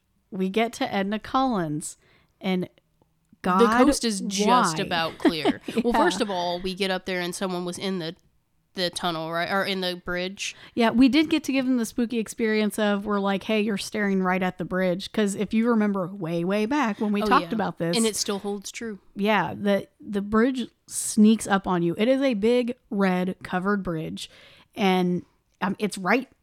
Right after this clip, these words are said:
Speaker 1: there in the open. You can't miss it. But in the dark, it's like you don't see it until you were right on top of it.
Speaker 2: Right.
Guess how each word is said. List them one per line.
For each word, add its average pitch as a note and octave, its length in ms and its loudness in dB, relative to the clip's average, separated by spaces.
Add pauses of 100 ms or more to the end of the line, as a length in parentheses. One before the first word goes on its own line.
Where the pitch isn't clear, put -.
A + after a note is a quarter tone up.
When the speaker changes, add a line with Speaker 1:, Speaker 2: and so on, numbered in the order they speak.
(300)
Speaker 1:
there A#3+ 400 0
in A3 100 2
the F#3+ 120 0
open. A#3 380 0
You A3 100 0
can't A3+ 240 -2
miss B3 200 0
it. G#3 120 -2
But F#3+ 140 0
in A3+ 120 0
the G#3+ 80 0
dark, G3+ 440 0
it's F#3+ 180 -6
like F#3+ 160 -4
you G3 100 2
don't G3+ 260 2
see G3+ 220 -2
it G3+ 140 -2
until F#3+ 260 -2
you F#3+ 160 -2
were E3+ 260 -4 (100)
right F3 380 -4
on D#3+ 200 0
top D3 240 -8
of E3+ 120 -14
it. - 100 -12
Speaker 2:
Right. F#3 220 -4